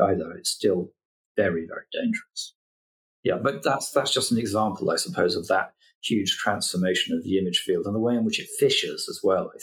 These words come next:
think, because there's, there's no example of that kind of hostility between the different image-making groups, I think, in the same way as in, in Vietnam.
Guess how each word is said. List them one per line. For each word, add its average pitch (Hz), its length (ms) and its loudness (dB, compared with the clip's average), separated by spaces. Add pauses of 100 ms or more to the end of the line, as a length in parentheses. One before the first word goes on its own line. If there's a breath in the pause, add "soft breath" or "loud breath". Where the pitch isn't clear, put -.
think, 90 180 0 (360)
because - 340 0
there's, 92 500 -2
there's 101 180 -4
no 104 180 2
example 87 480 -2
of 85 100 -4
that 85 180 2 (100)
kind 92 260 2
of 80 140 -2 (240)
hostility - 800 0
between 90 300 0
the 78 80 0
different - 380 -4 (120)
image-making - 580 0
groups, - 400 2
I - 80 2
think, - 260 -4 (120)
in - 80 -4
the - 80 -2
same - 300 2
way - 160 -2
as - 160 0 (600)
in, 92 100 0
in 87 60 2
Vietnam. 85 420 -2